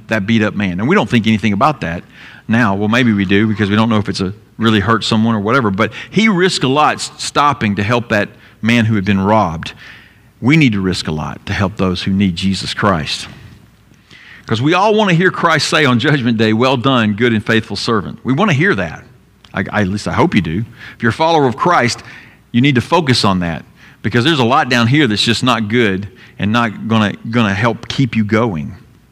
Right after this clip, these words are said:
So what, you know what brings a smile to God's face? Is when we tell and show others the gospel of Jesus Christ by our actions and our words. That makes God smile, because he said, "Doing my will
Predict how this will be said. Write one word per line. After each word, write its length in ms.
So 100
what, 380
you 80
know 100
what 140
brings 260
a 60
smile 320
to 60
God's 300
face? 460
Is 120
when 140
we 140
tell 400
and 100
show 300
others 480
the 60
gospel 460
of 60
Jesus 320
Christ 520
by 160
our 140
actions 640
and 120
our 120
words. 520
That 120
makes 200
God 240
smile, 400
because 220
he 80
said, 340
"Doing 300
my 160
will 540